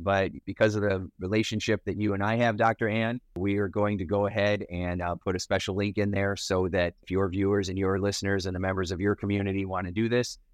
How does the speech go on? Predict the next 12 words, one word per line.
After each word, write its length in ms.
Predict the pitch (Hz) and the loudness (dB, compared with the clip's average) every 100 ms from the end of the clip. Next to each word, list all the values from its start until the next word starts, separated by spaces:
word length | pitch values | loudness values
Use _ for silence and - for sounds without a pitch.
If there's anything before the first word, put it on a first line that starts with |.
| - | -4
then 140 | 90 | -2
you 120 | 95 | 0
can 100 | 95 | 0
get 180 | 92 87 - | 0 2 2
fifty 280 | 110 - | 2 2
percent 380 | - 95 - 92 | -2 -2 0 2
off 280 | 95 113 117 | 4 2 2
for 100 | 90 | -2
the 80 | 85 | -2
whole 200 | 92 95 | 0 -2
first 340 | - 92 - | 0 -2 -2
year, 280 | 95 120 180 | 0 0 -2